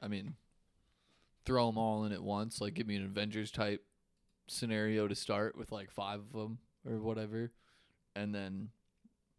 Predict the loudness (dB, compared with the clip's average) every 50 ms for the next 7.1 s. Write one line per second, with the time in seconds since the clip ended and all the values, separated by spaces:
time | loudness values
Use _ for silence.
0 | _ _ _ _ _ _ _ _ _ _ _ _ -12 -12 -12 -10 -6 -2 -2 0
1 | 0 0 -2 -2 -4 -4 -4 -4 -4 -6 -6 -6 0 2 4 6 6 6 4 2
2 | 0 0 -2 -2 0 0 0 2 2 0 0 -2 -4 -4 -4 -4 -4 -6 -6 -8
3 | -8 -10 -10 -10 -12 -14 -10 0 2 4 4 4 4 0 0 0 -2 -2 -2 0
4 | 4 4 4 4 2 -2 0 4 6 6 8 8 6 4 0 -2 -8 -12 -12 -6
5 | 0 2 2 2 4 4 2 2 0 -2 -2 -4 -4 -4 -8 -10 -12 -10 -8 -6
6 | -6 -6 -6 -4 -4 -4 -4 -4 -4 -4 -4 -4 -4 -6 -8 -10 -12 -12 -12 -12
7 | -12 -14